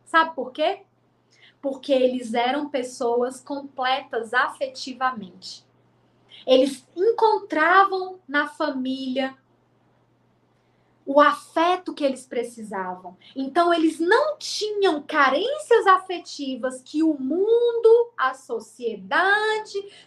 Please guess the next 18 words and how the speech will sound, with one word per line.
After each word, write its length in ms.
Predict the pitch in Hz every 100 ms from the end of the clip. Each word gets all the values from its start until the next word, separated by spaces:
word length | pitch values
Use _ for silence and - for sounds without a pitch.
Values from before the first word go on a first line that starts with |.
| _
tá 160 | 294 294
dizendo 920 | 269 254 214 262 339 403 427 427 427 -
que 160 | - 285
você 380 | 277 285 - 311
tira 300 | - 294 294
com 180 | 320 320
sexo. 600 | - 277 277 - - 190 _ _ _ _ _ _ _ _ _ -
Vocês 300 | - 554 571
entenderam 600 | 554 480 427 349 330 277
isso, 260 | 254 339 349
gente? 480 | 285 233 - - - _ _ -
Eu 120 | 392
fico 200 | 523 494
aqui 140 | 466
arrepiada 580 | 392 381 - 659 622 233
só 160 | - 269
de 120 | -
pensar 340 | 427 453 -